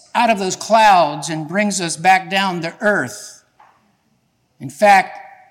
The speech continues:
it's the last day of Jesus'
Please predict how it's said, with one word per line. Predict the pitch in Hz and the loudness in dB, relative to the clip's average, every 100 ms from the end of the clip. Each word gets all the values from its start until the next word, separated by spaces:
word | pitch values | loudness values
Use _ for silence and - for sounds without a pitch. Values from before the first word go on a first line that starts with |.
| _ _ _ - | _ _ _ -12
it's | - - | -8 -8
the | 170 | -6
last | 185 233 196 - - | -4 -2 -2 -6 -6
day | - 226 175 131 139 _ _ _ _ | -4 -4 -4 -8 -12 _ _ _ _
of | 151 | -14
Jesus' | 147 180 165 165 143 - - | -10 -8 -6 -6 -8 -10 -14